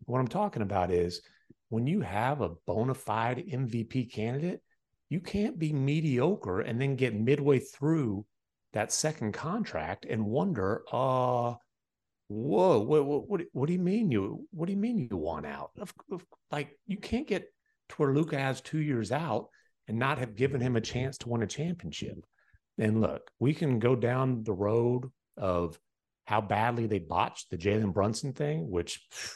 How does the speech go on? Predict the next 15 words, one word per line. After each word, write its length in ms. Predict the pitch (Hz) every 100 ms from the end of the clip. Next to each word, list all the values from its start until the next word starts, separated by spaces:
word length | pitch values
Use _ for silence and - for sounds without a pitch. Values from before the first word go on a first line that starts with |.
| - _ _ _
the 60 | -
guy's 200 | 98 92
averaged 280 | 95 104 95
about 200 | 87 -
thirty 440 | - 104 104 104
a 40 |
game 400 | 87 90 95 120
since, 320 | 113 101 85 98
uh, 220 | 80 80
in, 220 | 92 87
in 160 | 85 95
twenty 240 | - 104
twenty-three, 560 | 95 95 85 - 101 127
since 240 | - 90
January. 600 | - 90 101 120 131 143